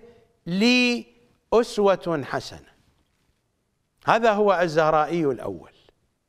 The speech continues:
إمام زماننا صلوات الله وسلامه عليه. نحن الآن في الشاشة الثانية.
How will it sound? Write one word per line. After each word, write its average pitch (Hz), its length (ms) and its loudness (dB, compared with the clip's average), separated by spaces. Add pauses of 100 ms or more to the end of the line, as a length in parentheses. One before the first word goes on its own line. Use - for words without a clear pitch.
(1400)
إمام 196 340 0
زماننا 190 760 0 (300)
صلوات 156 580 0
الله 180 540 0 (200)
وسلامه 135 680 -2
عليه. - 320 -20 (640)
نحن 156 260 -2
الآن 233 640 0 (340)
في - 80 -12
الشاشة 202 540 0
الثانية. 135 800 -4